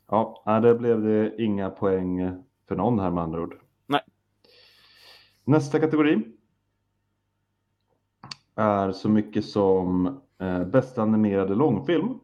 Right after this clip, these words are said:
Speaker 2: Mm.
Speaker 1: Och där hade vi de nominerade Guillermo del Toros Pinocchio,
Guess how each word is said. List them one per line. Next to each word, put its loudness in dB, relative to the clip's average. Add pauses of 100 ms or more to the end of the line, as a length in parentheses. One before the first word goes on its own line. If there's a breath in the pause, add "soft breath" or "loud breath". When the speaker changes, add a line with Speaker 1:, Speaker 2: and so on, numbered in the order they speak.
(120)
Speaker 2:
Mm. -2 (760)
Speaker 1:
Och -8
där 4
hade 2
vi -2
de 0
nominerade 4
Guillermo 2
del 0
Toros 0
Pinocchio, -2